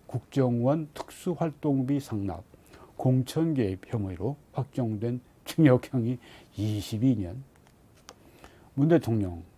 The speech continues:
친구인 송철호를 위한, 송철호 울산시장에,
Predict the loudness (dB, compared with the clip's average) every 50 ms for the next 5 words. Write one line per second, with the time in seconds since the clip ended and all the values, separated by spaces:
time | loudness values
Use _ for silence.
0 | _ _ -18 -10 -6 -2 0 2 2 2 2 0 -2 -2 -2 -2 -2 -2 -4 -4
1 | -2 0 0 0 0 2 4 4 4 4 4 2 0 -2 -4 -10 -20 -20 -20 -20
2 | -20 -20 -20 -8 -2 0 0 0 2 2 2 2 4 4 6 6 6 4 4 0
3 | 0 0 0 -2 0 0 0 0 0 -2 -4 -6